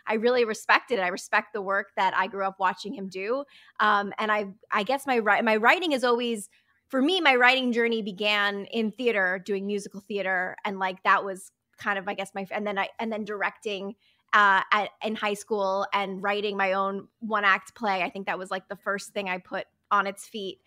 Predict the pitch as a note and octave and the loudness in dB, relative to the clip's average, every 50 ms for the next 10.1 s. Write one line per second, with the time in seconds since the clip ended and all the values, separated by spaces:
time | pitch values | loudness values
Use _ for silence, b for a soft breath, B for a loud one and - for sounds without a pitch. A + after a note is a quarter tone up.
0 | b b b b b b b _ A#3+ A#3+ A3+ A3 G#3+ G#3 G3+ G3+ G3 G3+ - - | b b b b b b b _ 0 2 2 2 0 -2 -2 -4 -4 -2 0 2
1 | G3 G3 G3 G3 - - A3 A3+ A3+ A#3 A#3 A#3+ A#3 A3+ A3 G#3+ G#3+ G#3 - A#3 | 4 6 6 4 4 4 2 4 4 6 6 6 6 6 6 6 4 4 2 2
2 | A#3 A3+ A#3+ B3 B3+ A#3 - C4+ A#3+ A#3 A3+ F#3 A3+ G#3+ G#3 G3+ G3 F#3+ F3+ - | 2 4 2 2 2 -2 -2 -2 -2 0 0 0 0 0 0 0 0 -2 -2 -4
3 | - - - G3 G3 F#3+ F#3+ F#3+ - - G3+ F#3+ F#3+ F#3+ F3+ - F#3+ A3 G#3+ G3+ | -8 -8 -8 -6 -6 -6 -6 -6 -8 -6 -6 -6 -6 -8 -8 -6 -2 -2 -2 0
4 | G#3 G#3 G#3 A3 G#3 G3+ - - A#3+ A#3 A3+ - C#4 C4 A#3+ - G#3 F#3+ F3 F3 | -2 -6 -6 -8 -8 -8 -6 -2 0 0 0 0 -2 -2 0 0 0 0 0 0
5 | - - F#3 - G3 F#3 F#3+ - - - E3+ C#3+ D3+ - b b b b b _ | -2 -4 -4 -4 -4 -4 -4 -6 -10 -10 -6 -6 -6 -8 b b b b b _
6 | - G#3+ - - A#3 A3 A3 G#3+ - A#3 A#3 G#3 A3 A3 G#3 A3 - - F#3+ G3+ | -10 -10 -6 -4 -4 -4 -4 -4 -4 -4 -2 -2 -4 -4 -4 -2 0 2 2 2
7 | G#3 G3+ - G#3+ G#3 G3+ - - A3 G#3+ G#3 G#3 G#3 G3 G3+ G3 G3 F#3+ F#3 - | 2 2 0 0 0 0 -2 -2 -4 -2 -2 -2 -4 -4 -4 -4 -6 -6 -6 -8
8 | G3+ F#3 - - A#3 A3+ G#3 F#3+ F3+ F3+ F3+ - F#3 G3 F#3+ F#3+ F#3 E3+ F#3+ F#3+ | -10 -6 0 4 4 4 4 2 0 -4 -4 -4 -4 -4 -2 -4 -4 -6 -8 -8
9 | G3+ G3 G3+ G3 G3 G3 F#3 F#3 F3+ F#3 F#3+ F#3 F#3 F#3 F#3 F#3 F#3 F3+ F3+ F#3+ | -2 0 0 2 2 0 -4 -6 -8 -6 -4 -4 -4 -4 -4 -6 -6 -8 -8 -10
10 | F#3+ | -14